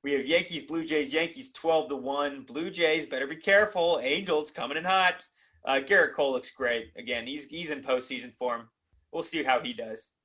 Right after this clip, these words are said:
Uh, Brewers, Reds, Brewers three to two. Both these teams are the seven and eight seed right now. So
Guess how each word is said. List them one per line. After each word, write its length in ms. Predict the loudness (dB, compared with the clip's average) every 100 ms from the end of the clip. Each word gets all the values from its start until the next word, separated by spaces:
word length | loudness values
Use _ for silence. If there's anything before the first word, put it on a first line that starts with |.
| _ _ -2
Uh, 160 | -2
Brewers, 400 | 0 2 2 2
Reds, 280 | 4 4 4
Brewers 480 | -6 -4 0 -2 -4
three 240 | -10 -8 -8
to 60 | -6
two. 440 | -4 -2 -4 -8 _ _ _ _
Both 220 | 0 0 -2
these 200 | -6 -4
teams 280 | -6 -2 -2
are 80 |
the 100 | -2
seven 400 | -2 2 2 2
and 120 | -6 -6
eight 220 | -6 -4
seed 200 | -6 -2
right 180 | 0 0
now. 240 | -2 -4 -8 _ _ _ -20 _
So 640 | -2 2 4 4 2 -4